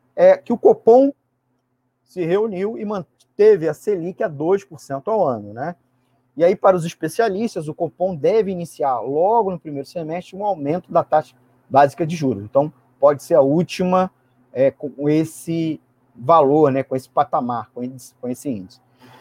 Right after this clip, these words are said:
É, o Comitê de Política Monetária, o Copom, do Banco Central, decidiu na quarta-feira, ontem, dia nove, é, de dezembro, manter a taxa Selic em dois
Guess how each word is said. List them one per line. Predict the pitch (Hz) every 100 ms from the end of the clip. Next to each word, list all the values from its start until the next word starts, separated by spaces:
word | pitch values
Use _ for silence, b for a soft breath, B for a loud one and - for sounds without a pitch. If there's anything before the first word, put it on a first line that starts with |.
| b b b -
É, | 151 165
o | - 220
Comitê | 392 247 - 185
de | 147
Política | 156 156 - - 151 147
Monetária, | 139 143 170 - 190 214
o | 165
Copom, | - 160 - 196 254 -
do | 127
Banco | 135 139
Central, | - 175 - 190
decidiu | 175 - 208 123 147
na | 139 170
quarta-feira, | 359 202 185 - 233 - 185 247 320 _ _
ontem, | 143 170 208 165
dia | 131 135
nove, | 120 127 147 131 104 98 _ _ _ _ _ -
é, | 113 113
de | 113
dezembro, | 131 180 135 175 180 180
manter | 202 170 156 175
a | 165
taxa | - 135 165
Selic | - 208 170 190 196
em |
dois | 147 139 151 160 -